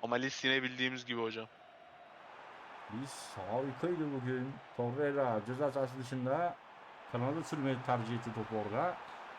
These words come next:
Speaker 2: Barış Alper. Barış Alper. Osimhen'e. Osimhen. Topu kaptırdı orada Liz uzaklaştırdı. Evet.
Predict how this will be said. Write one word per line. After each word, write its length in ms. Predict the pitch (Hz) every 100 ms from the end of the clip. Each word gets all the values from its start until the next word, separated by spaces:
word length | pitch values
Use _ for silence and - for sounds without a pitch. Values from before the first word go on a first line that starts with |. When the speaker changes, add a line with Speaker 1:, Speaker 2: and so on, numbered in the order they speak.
| -
Speaker 2:
Barış 200 | 107 127
Alper. 420 | 139 135 160 151 123 - - - - -
Barış 200 | 147 147
Alper. 340 | 156 151 180
Osimhen'e. 840 | 151 160 269 240 220 214 269 330
Osimhen. 720 | 320 302 - - 339 294 294 392 392 - - - - - - - - -
Topu 200 | 135 156
kaptırdı 420 | 165 156 - 165
orada 160 | 165 160
Liz 260 | 165 165 143
uzaklaştırdı. 1040 | 139 151 - 139 123 135 131 123 104 95 - - - - - - - - - - - - - - - -
Evet. 300 | 220 208